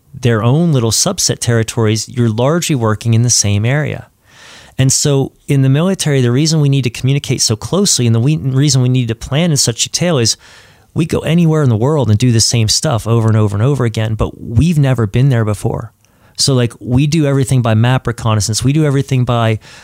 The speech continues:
looking at the data. We do everything by, by learning as much as we can, but then we, we apply all the universal stuff, and then we can overlay that anywhere. Like,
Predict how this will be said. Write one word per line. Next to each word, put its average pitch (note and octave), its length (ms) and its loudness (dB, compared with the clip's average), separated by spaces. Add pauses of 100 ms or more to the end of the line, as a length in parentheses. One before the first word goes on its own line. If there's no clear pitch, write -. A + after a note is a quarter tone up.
(280)
looking B2+ 400 2
at B2 140 -2
the A2+ 80 -2
data. A#2+ 320 0
We B2 100 2
do D3+ 140 0
everything D3 340 0
by, A2+ 240 -4
by B2 220 -2
learning C3+ 360 2
as B2 140 0
much B2+ 160 -2
as A2 100 -2
we A#2 100 0
can, B2+ 280 2
but A2 140 -4
then A#2+ 240 0
we, A#2+ 200 2
we A#2+ 140 2
apply C3+ 320 0
all B2+ 140 0
the A#2+ 80 0
universal B2+ 640 0
stuff, A#2 420 -2
and A#2 100 2
then B2 120 2
we B2 80 0
can A2+ 140 0
overlay D3+ 460 0
that A2+ 280 0 (300)
anywhere. A2+ 400 0
Like, A#2 180 -2